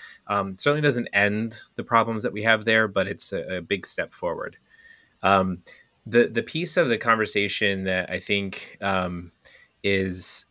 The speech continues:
uh, often overlooked with digital divide is, um, we, we get kids hardware, but, um, oftentimes, unless the teachers and the schools have the capabilities of, um,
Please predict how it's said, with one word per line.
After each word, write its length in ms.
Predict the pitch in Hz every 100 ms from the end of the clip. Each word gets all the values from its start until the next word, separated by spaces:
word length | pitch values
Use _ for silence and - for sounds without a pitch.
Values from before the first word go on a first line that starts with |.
| -
uh, 120 | 98
often 400 | 95 110 - 104
overlooked 580 | 101 95 95 98 - -
with 380 | 95 87 - - - -
digital 300 | 107 95 98
divide 480 | 90 92 95 98 92
is, 300 | 87 - - - - - -
um, 460 | 92 92 87 82 78 _ _ _ _ _
we, 140 | 117 107
we 140 | 110
get 240 | 104 123
kids 340 | - 127 104 -
hardware, 680 | - 117 98 95 90 92 - - _ _ _
but, 320 | 110 104 95 - -
um, 300 | 104 98 92
oftentimes, 920 | 113 120 131 110 117 104 98 95 - -
unless 400 | 104 104 117 -
the 120 | 104
teachers 760 | - 104 - 123 131 127 - - - _ -
and 140 | 104
the 60 | 101
schools 460 | - 107 104 110
have 120 | - 98
the 100 | 92
capabilities 1080 | - 104 90 92 95 98 117 127 - - -
of, 400 | 92 95 87 - - - - - _ -
um, 260 | 92 87